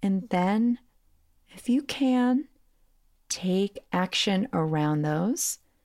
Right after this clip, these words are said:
a little bit every day this week. I am wishing you a beautiful full moon. I am sending you so much love. And until very, very soon.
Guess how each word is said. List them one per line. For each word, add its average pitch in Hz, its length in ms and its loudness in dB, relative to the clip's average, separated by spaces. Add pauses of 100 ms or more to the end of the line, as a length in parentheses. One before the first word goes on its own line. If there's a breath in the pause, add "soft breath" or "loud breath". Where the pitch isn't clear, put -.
(380)
a 185 100 0
little 196 440 0
bit 202 500 0 (760)
every 175 500 0
day 160 560 0 (440)
this - 340 -2
week. 165 320 -4 (560)
I 156 480 0
am 156 420 0 (640 soft breath)
wishing 185 380 0
you 175 260 0
a 165 80 -2
beautiful 190 580 0
full 165 300 -2
moon. 220 460 0 (320)
I 156 200 2
am 156 300 0
sending 170 380 -2
you 170 160 -2
so - 200 -2
much 170 300 -2
love. 214 460 0 (580)
And 175 460 0 (100)
until 202 680 -2
very, 208 340 -2
very 226 260 -2
soon. 233 460 0